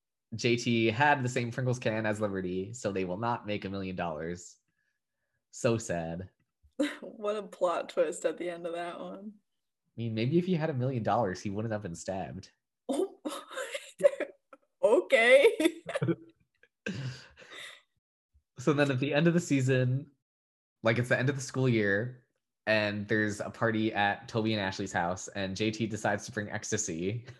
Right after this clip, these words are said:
Speaker 1: <laughs> But then Sean is also there and is like, "Um, no." <laughs>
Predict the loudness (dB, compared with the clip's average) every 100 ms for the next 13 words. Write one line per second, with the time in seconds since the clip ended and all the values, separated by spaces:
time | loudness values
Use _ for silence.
0 | 0 0 0 -8 -10 _ -10 -10 -12 _
1 | _ _ -2 2 4 4 2 4 4 4
2 | 2 2 2 2 2 0 0 0 0 0
3 | 2 2 -2 -2 2 6 6 6 2 -4
4 | 0 2